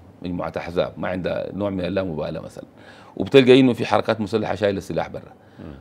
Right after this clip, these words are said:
Speaker 1: فأنت الواقع الآن اللي عندنا، وعندنا، وفي عملية بتاعت حوار وطني، آه، كبيرة جدًا، آه، بدأت، وكان يفترض الناس مؤملين فيها إنها هي تسوق الناس لل-، للحلول الموجودة، يعني الحلول النهائية لأزمات البلد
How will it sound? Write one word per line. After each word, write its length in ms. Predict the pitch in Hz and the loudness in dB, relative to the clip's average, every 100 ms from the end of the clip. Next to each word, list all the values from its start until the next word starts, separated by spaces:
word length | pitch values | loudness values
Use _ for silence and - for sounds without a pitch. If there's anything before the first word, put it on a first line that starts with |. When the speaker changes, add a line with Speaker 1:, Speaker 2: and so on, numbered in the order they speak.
| - | -2
Speaker 1:
فأنت 480 | 127 143 143 143 - | 2 4 6 6 6
الواقع 400 | 110 135 147 175 | 6 6 6 2
الآن 280 | - 117 104 | 4 2 2
اللي 140 | 95 | -2
عندنا، 300 | 101 92 90 - - - | -2 -2 -4 -10 -14 -2
وعندنا، 320 | 123 131 127 | 4 6 6
وفي 240 | 107 - | 4 4
عملية 300 | 113 113 123 | 4 6 4
بتاعت 400 | 120 104 85 - | 4 2 0 -2
حوار 360 | - 104 120 113 | -2 4 6 6
وطني، 360 | 113 104 92 - - - | 4 0 -4 -10 -20 -4
آه، 120 | - | 0
كبيرة 320 | 90 110 117 113 | 2 2 2 2
جدًا، 320 | 101 85 - - - - - - | 0 -2 -6 -8 -20 -20 -12 0
آه، 680 | 92 95 92 90 90 92 | 2 4 4 2 2 2
بدأت، 460 | 69 110 117 147 156 | 6 6 8 8 6
وكان 180 | - 113 | 4 4
يفترض 300 | 104 120 107 | 6 4 4
الناس 320 | 98 110 - | 2 0 -2
مؤملين 540 | 85 95 101 104 113 113 | -4 0 2 4 2 2
فيها 220 | 117 104 | 4 2
إنها 160 | 104 | 2
هي 160 | 98 107 | 0 0
تسوق 300 | - 110 98 | 0 0 0
الناس 340 | 98 101 101 | 2 0 -2
لل-، 360 | 92 82 71 - | -2 -4 -4 -4
للحلول 380 | 80 - 98 101 | -4 -2 -2 0
الموجودة، 500 | 90 85 82 92 78 | -2 -4 -4 -2 -2
يعني 220 | 69 98 | -4 -6
الحلول 280 | - 104 104 | -4 0 2
النهائية 500 | 95 87 92 107 98 | 2 2 2 2 2
لأزمات 440 | 85 85 80 85 | 0 -4 -8 -10
البلد 280 | 82 101 117 | -6 -4 -4